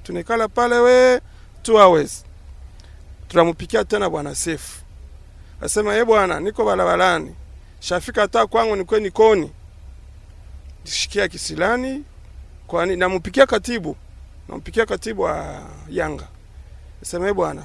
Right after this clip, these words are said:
kwa nini mimi niko katibu saa wewe? Niko hapa Dar es Salaam. Unakuja tunaongea, ni maneno ka nini, nini, hivi na hivyo. Mimi naisha kupeleka mabarua kwenu kwa ofisini yenu."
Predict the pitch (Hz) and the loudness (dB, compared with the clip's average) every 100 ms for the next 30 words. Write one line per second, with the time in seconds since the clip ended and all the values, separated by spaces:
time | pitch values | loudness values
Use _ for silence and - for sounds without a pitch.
0 | - 208 220 269 262 247 240 220 185 - | -8 -4 -4 -4 -6 -8 -6 -8 -10 -12
1 | 196 170 196 170 175 165 143 - - - | -12 -8 -6 -2 -2 -2 -6 -14 -20 -20
2 | - - - - - 190 208 185 175 160 | -20 -20 -20 -20 -8 -6 -2 -2 -2 -8
3 | 147 - 147 151 143 - - - - - | -14 -12 -12 -12 -14 -18 -20 -20 -18 -12
4 | 160 156 294 170 - 180 170 165 180 233 | -12 -8 -6 -6 -6 -8 -6 -4 2 2
5 | 285 359 - - - - - 170 175 240 | 2 -4 -16 -20 -20 -18 -8 -6 0 0
6 | 233 - 196 208 262 220 196 240 247 262 | 0 0 -4 -2 -6 -6 -4 -4 -4 -4
7 | 254 208 190 190 226 254 233 262 247 - | -6 -8 -8 -4 -4 -6 -2 -2 -2 -4
8 | 180 202 247 247 202 185 190 240 196 269 | -4 0 0 0 -4 0 2 4 2 2
9 | 311 247 - 165 170 - 185 165 165 143 | 2 2 -4 -10 -10 -12 -10 -8 -8 -10